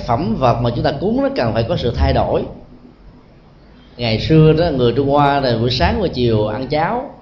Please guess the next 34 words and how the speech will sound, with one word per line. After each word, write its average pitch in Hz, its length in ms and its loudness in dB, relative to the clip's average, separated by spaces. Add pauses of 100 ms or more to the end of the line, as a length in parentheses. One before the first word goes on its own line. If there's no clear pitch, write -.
(240)
Việt 113 160 -4
Nam 139 220 -2
mình 117 120 -4
cũng 127 120 -4
vậy. 104 260 -2 (840)
Nên 127 240 -2
cúng 226 180 2
cô 185 100 4
hồn 117 260 4
trong 127 100 0
các 180 200 0
chùa 117 280 4
cúng 160 140 -2
cháo, 175 440 -2 (160)
chùa 123 220 2
nghèo 120 280 0
nó 117 160 -2
cúng 196 140 -6
cháo 214 260 -2
nó 190 80 -6
thường. 107 340 -2 (840)
Cô 131 100 0
hồn 123 260 4
bây 131 100 2
giờ 117 320 4
mà 107 120 0
cho 135 160 2
cơm, 147 340 4
cơm 151 260 0
trắng 196 260 0
còn 147 100 -4
không 135 80 -2
muốn 185 120 0
ăn. 160 240 0